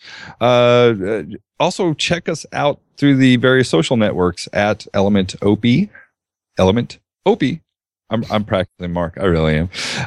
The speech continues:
Uh, you know, check us out there on Twitter. Uh, w-, you can find us at our, uh, Facebook page by the same name, Element Opie. Um, or a phone call would be so awesome 'cause we love hearing your voice.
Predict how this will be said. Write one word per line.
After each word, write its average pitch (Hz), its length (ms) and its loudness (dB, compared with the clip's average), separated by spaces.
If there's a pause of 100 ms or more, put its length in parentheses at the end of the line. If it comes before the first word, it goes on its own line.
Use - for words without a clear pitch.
Uh, 110 420 2 (240)
you 135 160 0
know, 110 160 2
check 120 240 -2
us 120 140 -8
out 113 180 0
there 113 140 2
on 107 100 0
Twitter. 104 560 2
Uh, 92 200 4
w-, 95 220 -2
you 101 120 -2
can 107 120 -4
find 98 300 -2
us 98 260 0
at 95 280 -2
our, 92 360 2
uh, 90 100 4
Facebook 98 480 -2
page 98 500 -2 (100)
by 98 140 0
the 90 80 -8
same 87 280 -6
name, 101 380 -6
Element 101 420 -2 (200)
Opie. - 340 -4 (640)
Um, 104 320 0 (100)
or 208 720 4 (720)
a 147 100 2
phone 196 300 0
call 147 300 0
would 123 100 -4
be 123 80 -6
so 139 340 0
awesome 117 400 0
'cause 117 220 -2
we 131 180 2
love 143 380 2
hearing 147 480 -4
your 120 220 0
voice. 101 600 0